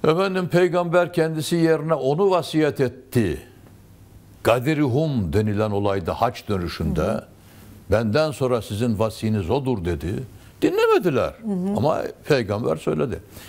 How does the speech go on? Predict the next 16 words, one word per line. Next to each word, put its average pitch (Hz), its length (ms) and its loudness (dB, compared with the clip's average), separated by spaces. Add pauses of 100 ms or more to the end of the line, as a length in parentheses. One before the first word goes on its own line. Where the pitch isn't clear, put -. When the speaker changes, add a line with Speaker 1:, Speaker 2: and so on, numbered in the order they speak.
(280)
Speaker 1:
Dolayısıyla 170 520 2
peygamberin 131 760 -2 (640)
din 156 300 2
bilimlerini, 92 680 0 (320)
din 135 400 0
bilim-, 80 480 -2
bilimini, 107 460 2 (280)
yani 113 320 -2
di-, 131 80 -6
Kur'an'la 160 440 0
ilgili 80 340 -4
bilgileri, 78 580 -4 (400)
böyle 101 200 -2
bilimler 127 500 0
demek 127 300 -4
yanlış, 120 420 -4